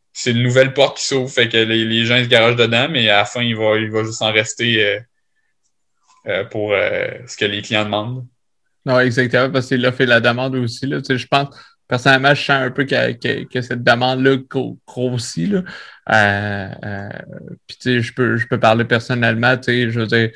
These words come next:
Speaker 2: en ce moment, j'ai rien écouté de incroyable. J'ai écouté des bonnes choses, puis je te dirais, j'ai quand même apprécié des soirées où j'ai alterné. Fait que, tu sais,
Speaker 1: Mhm.
Speaker 2: je bois toujours de la bière,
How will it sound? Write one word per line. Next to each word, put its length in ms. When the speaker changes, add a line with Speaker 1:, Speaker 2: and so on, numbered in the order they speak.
Speaker 2:
en 120
ce 100
moment, 260
j'ai 120
rien 280
écouté 360
de 320
incroyable. 960
J'ai 80
écouté 240
des 160
bonnes 380
choses, 440
puis 180
je 80
te 40
dirais, 200
j'ai 160
quand 160
même 180
apprécié 540
des 160
soirées 600
où 200
j'ai 260
alterné. 880
Fait 80
que, 60
tu 40
sais, 180
Speaker 1:
Mhm. 60
Speaker 2:
je 220
bois 180
toujours 500
de 100
la 120
bière, 580